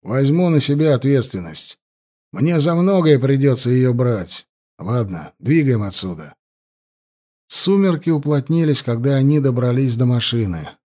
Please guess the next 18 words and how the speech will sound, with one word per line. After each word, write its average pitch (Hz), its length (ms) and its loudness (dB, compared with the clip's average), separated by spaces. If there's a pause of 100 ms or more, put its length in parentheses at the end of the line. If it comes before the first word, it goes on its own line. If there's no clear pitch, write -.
(680)
Газик, 160 640 -2
протаранивший 143 840 0
дерево, 143 360 2
уже 127 260 2
не 127 120 2
дымился. 120 760 0 (240)
Бампер 135 480 -2
получил 123 460 -2
серьезные 120 580 0
повреждения, 110 840 0
погнулась 147 560 0
крышка 123 420 -2
капота. 95 640 -8 (800)
Это 156 260 -2
не 156 100 2
считая 147 480 0
разбитых 127 540 0
фар. 110 400 -2